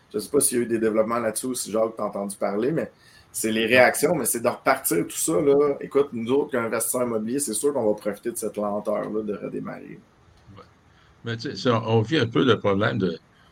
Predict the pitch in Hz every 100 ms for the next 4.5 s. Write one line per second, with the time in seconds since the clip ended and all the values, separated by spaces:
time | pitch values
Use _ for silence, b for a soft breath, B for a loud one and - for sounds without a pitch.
0 | b _ _ _ _ 107 - 117 95 156
1 | 160 92 90 90 95 160 - - 92 95
2 | 113 101 95 131 143 101 95 92 - 85
3 | - 95 92 131 143 104 92 117 110 101
4 | 101 92 - 85